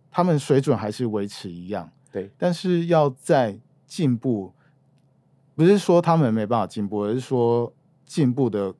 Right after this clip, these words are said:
Speaker 1: 空间或者是难度是比较高的。
Speaker 2: 嗯，嗯，
Speaker 1: 嗯。
Speaker 2: 嗯。
Speaker 1: 就像人在学习的过程，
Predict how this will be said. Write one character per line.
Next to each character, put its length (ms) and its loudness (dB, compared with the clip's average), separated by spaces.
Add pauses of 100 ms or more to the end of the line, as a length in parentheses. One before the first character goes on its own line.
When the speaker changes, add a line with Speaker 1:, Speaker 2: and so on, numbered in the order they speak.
Speaker 1:
空 280 -2
间 200 -2
或 200 0
者 60 -4
是 240 -6
难 260 -8
度 180 -6
是 160 -8
比 100 -16
较 280 -10
高 300 -6
的。 100 -14 (180)
Speaker 2:
嗯， 260 -8 (120)
嗯， 100 -10
Speaker 1:
嗯。 220 -12
Speaker 2:
嗯。 200 -18 (440)
Speaker 1:
就 160 0
像 480 0
人 260 -2
在 480 0
学 320 -6
习 180 -12
的 140 -6
过 260 -6
程， 360 -14